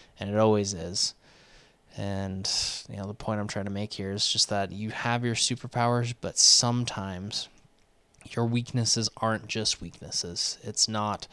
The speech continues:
"Hey, I'm not great at planning parties." It's, "I have this inner wound that is almost like a hundred pound plate just tied around my waist, and everywhere I'm going, I'm dragging this heavy weight.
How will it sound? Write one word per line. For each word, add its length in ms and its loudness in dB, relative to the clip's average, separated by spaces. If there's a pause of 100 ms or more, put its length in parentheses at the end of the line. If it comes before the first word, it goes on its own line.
(380)
"Hey, 200 4
I'm 160 2
not 220 2
great 240 0
at 240 -8
planning 360 -2
parties." 720 0 (580)
It's, 360 0
"I 140 2
have 340 2
this 540 2 (140)
inner 300 0
wound 380 2
that 160 0
is 200 0 (100)
almost 500 2
like 320 -2 (100)
a 80 -2
hundred 640 -2
pound 580 -6 (580)
plate 640 -4
just 280 -2
tied 420 2
around 260 0
my 120 -4
waist, 380 0
and 260 -6
everywhere 540 2
I'm 100 -4
going, 260 -2
I'm 40 -6
dragging 800 0 (640)
this 180 2
heavy 340 -2
weight. 460 -8